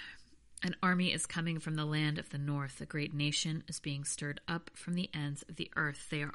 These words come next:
armed with bow and spear. They are cruel and show no mercy. They sound like the roaring sea as they ride on their horses.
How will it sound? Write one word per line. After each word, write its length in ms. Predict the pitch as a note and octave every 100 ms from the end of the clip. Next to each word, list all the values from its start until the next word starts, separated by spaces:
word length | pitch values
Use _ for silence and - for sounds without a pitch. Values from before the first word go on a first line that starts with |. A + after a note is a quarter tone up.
| -
armed 300 | D#3 E3+ G3+
with 200 | F#3 -
bow 240 | E3 D#3+
and 200 | - D#3
spear. 460 | - - D#3 D3+ - - - - -
They 100 | D#3+
are 140 | -
cruel 560 | D#3+ - F3 E3+ D3+ D3 - - -
and 140 | - D#3+
show 160 | D#3+
no 160 | D#3+ D3+
mercy. 400 | D3 D3+ D3 D3
They 160 | D3+ D3+
sound 580 | - E3+ E3 F3 F3+
like 320 | - D#3 D3 -
the 200 | D#3 D#3
roaring 420 | D3+ D3 D3+ D3+
sea 380 | - - D3 D3
as 160 | D3+
they 220 | - D3 C#3+
ride 380 | C#3+ C#3+ D3 -
on 220 | D3 C#3+
their 160 | C#3 C#3
horses. 680 | - D#3 D3 D3+ C#3+ D3